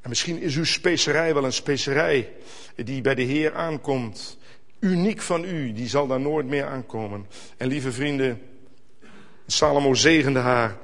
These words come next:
zoals men dat van hem vermacht mocht. Er staat in Efeze drie, en daar blijkt uit dat de Heer Jezus de ware Salomo is. Jezus is bij machtig, bij machten oneindig veel meer te doen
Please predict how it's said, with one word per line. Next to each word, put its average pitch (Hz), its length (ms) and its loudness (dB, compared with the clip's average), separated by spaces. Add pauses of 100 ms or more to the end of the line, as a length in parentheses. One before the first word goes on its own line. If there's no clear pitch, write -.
zoals - 360 0
men 139 100 -2
dat 127 140 -2
van 131 120 -4
hem 123 160 -2
vermacht 107 480 -8
mocht. - 280 -14 (220)
Er 117 80 -6
staat 160 300 -2
in 151 120 -2
Efeze 147 400 -4
drie, 117 300 -10 (840)
en 120 100 -8
daar 120 100 0
blijkt 143 280 4
uit 135 120 2
dat 135 120 -2
de 135 60 -2
Heer 131 80 0
Jezus 123 300 0
de 127 80 -4
ware 123 220 0
Salomo 123 460 -4
is. 120 280 -6 (160)
Jezus 185 460 8
is 180 140 4
bij 170 140 6
machtig, - 640 0 (220)
bij 156 140 8
machten 190 500 2
oneindig 294 960 6
veel 302 520 8
meer 262 280 6
te 160 100 2
doen 135 340 2